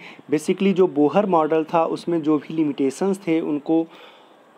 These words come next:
कैसे सही किया गया या फिर उसको कैसे justify किया गया, आज उसके बारे में हम लोग discussion करेंगे। और साथ ही साथ कुछ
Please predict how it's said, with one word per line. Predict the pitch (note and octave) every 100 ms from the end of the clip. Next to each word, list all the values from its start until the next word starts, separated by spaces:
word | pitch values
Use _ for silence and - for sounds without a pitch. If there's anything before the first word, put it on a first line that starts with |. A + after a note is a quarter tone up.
| -
कैसे | C#3 C3+ E3+
सही | D#3+ E3 C#3+
किया | F3 D#3+ D#3+ D3
गया | D#3 D3+
या | D3+ D3
फिर | C#3+ E3
उसको | E3 E3+ -
कैसे | D#3+ D3 D3+
justify | C3+ C#3 - D3+ C#3 D#3
किया | D#3 C#3+
गया, | B2 D#3
आज | D#3+ C3 C3
उसके | A#2+ C3+
बारे | A#2 A2+
में | C#3
हम | C3+ A2+
लोग | A#2+
discussion | A2+ - A2+ D#3
करेंगे। | F3+ A#2+ A2 A2+ G#3+ - - - -
और |
साथ | - E3+ G#3
ही |
साथ | A3 G3
कुछ | G3 A3+ A3 -